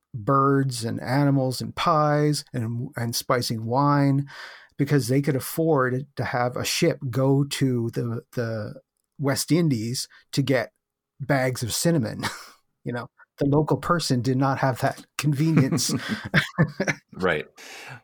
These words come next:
Speaker 2: Well, speaking of weird things, though, one thing I did wanna, we, we agreed before, kinda make a short little list of things and, and see what you know about 'em. But the one thing that has always amazed me is it goes back to the Boar's Head Carol,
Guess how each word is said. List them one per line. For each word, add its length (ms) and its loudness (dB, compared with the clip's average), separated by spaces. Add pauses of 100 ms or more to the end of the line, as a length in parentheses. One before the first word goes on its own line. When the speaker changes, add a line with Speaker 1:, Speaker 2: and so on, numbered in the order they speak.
Speaker 2:
Well, 140 6
speaking 420 2
of 160 0
weird 200 0
things, 280 2
though, 100 4
one 240 2
thing 160 0
I 100 2
did 280 0
wanna, 580 0
we, 260 -6
we 140 -2
agreed 260 -2
before, 280 -4
kinda 180 -2
make 160 -4
a 60 -6
short 320 -2
little 240 -4
list 240 -4
of 80 -10
things 340 -6
and, 260 -8
and 420 -10 (200)
see 220 -4
what 200 -4
you 80 -8
know 140 -6
about 240 -6
'em. 80 -6
But 160 -10
the 80 0
one 480 0
thing 760 -2
that 420 -2
has 180 -6
always 300 -2
amazed 340 -6
me 400 0
is 120 -4
it 40 -6
goes 180 -2
back 200 -4
to 60 -6
the 100 -6
Boar's 340 -2
Head 220 -8
Carol, 440 -10